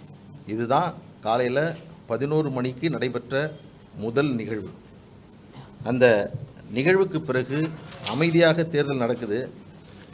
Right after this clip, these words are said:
எந்த விதமான அங்கே பதட்டமோ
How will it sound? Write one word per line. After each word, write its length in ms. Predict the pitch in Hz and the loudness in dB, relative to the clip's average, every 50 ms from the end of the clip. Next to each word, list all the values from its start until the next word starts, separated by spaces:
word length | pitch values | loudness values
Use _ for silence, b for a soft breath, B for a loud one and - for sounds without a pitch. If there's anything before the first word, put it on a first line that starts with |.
| - - - 104 | -16 -8 -4 -2
எந்த 180 | 120 143 156 165 180 175 | 0 0 2 2 2 4
விதமான 360 | 165 165 156 151 151 147 147 151 160 165 156 - - - - - - - - - - 107 | 4 2 2 2 0 0 2 0 0 0 -4 -6 -12 -18 -20 -20 -20 -20 -18 -10 -6 -4
அங்கே 240 | 131 131 127 123 113 110 - - - - - - - - - - - - - - - - - - - - - - - | -2 0 0 0 0 0 -2 -6 -10 -16 -18 -20 -20 -20 -20 -20 -20 -20 -20 -20 -20 -20 -20 -20 -20 -20 -12 -6 -2
பதட்டமோ 480 | 117 120 135 123 - 131 117 120 127 | 0 0 0 2 0 0 0 2 0